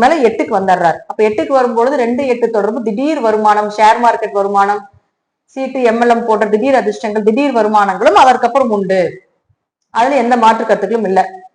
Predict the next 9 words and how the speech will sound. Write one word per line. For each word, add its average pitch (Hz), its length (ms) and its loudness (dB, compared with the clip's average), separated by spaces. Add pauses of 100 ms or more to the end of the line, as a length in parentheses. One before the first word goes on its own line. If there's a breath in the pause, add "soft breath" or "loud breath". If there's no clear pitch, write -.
(800)
ரெண்டு 262 280 -4
எட்டு 277 220 0
தொடர்பு 247 320 0
ஏற்பட்டாலே 226 560 2
உங்களுக்கு 247 320 -4
திடீர் 285 320 -2
வருமானம், 202 460 2
திடீர் 262 240 0
அதிர்ஷ்-, - 240 -6